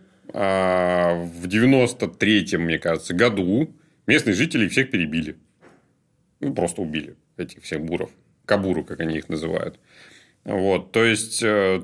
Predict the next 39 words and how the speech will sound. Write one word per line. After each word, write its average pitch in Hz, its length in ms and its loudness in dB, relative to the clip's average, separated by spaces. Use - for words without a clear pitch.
тоже 135 300 4
как 92 220 -2
бы 78 80 -4
все - 180 2
перевернулось 101 760 4
у - 20 -8
меня, 80 280 -4
да, 98 180 2
потому 98 380 0
что, 98 240 0
ну, 104 240 2
действительно, 131 640 2
ты 123 120 4
заезжаешь 135 420 6
в 104 80 -2
любую 160 380 4
деревню, 113 640 2
вообще 107 360 2
в 98 80 2
любую, 90 340 0
и 87 60 -2
говоришь: 117 340 2
"А 85 80 -2
как 165 220 0
вы 131 60 6
относитесь 113 400 0
к 90 40 -8
бурам?" 98 380 2
Ну, 117 80 4
я, 147 80 6
естественно, - 360 0
проводил 98 440 2
этот - 200 -10
эксперимент. 85 540 -2
"Что - 180 2
вы 190 60 6
думаете 143 360 4
о - 20 4
кабуру?" 98 520 0